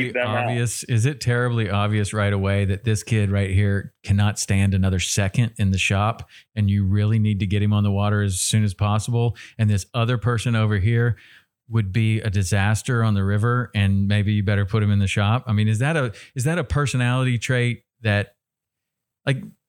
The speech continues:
Speaker 2: you know, there were people even in our time that, that much preferred the shop.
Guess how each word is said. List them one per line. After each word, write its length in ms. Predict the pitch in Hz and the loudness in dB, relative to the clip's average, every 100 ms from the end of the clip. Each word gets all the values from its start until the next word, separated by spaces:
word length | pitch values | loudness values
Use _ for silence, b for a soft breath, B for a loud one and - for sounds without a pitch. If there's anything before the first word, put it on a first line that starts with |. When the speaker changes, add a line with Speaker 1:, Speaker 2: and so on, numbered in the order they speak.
| _ - | _ -10
Speaker 2:
you 100 | 190 | -4
know, 280 | 143 135 131 120 - | -2 0 0 -4 -8
there 160 | 156 202 | -4 -4
were 100 | 196 | -2
people 460 | 190 180 165 156 - | -2 0 -2 -4 -4
even 380 | 147 151 139 143 | -2 0 -2 0
in 140 | 135 | 0
our 140 | 143 180 | 0 0
time 360 | 120 90 87 | 0 2 0
that, 260 | 107 101 - - | 0 -2 -4 -4
that 160 | 117 123 | -2 0
much 260 | 147 165 | 0 0
preferred 340 | 165 - 123 104 | -4 -2 0 0
the 60 | |
shop. 360 | 95 92 80 | 0 0 -2